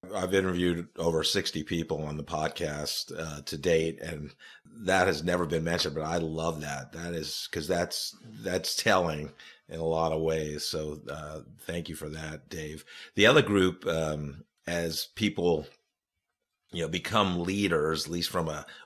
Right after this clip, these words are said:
org chart standpoint, now they're responsible for a team of people. What advice, uh, would you give them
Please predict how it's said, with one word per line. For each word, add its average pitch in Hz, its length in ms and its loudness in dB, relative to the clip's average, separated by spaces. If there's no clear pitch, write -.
org 92 280 6
chart 76 340 -2
standpoint, 80 560 -4
now 87 180 2
they're 82 200 2
responsible 90 880 2
for 80 220 -6
a 73 80 -14
team 104 280 0
of 82 140 -4
people. 82 520 -8
What 90 320 6
advice, 92 720 2
uh, 78 300 -6
would 78 180 -10
you 78 140 -8
give 76 300 -6
them 82 560 -6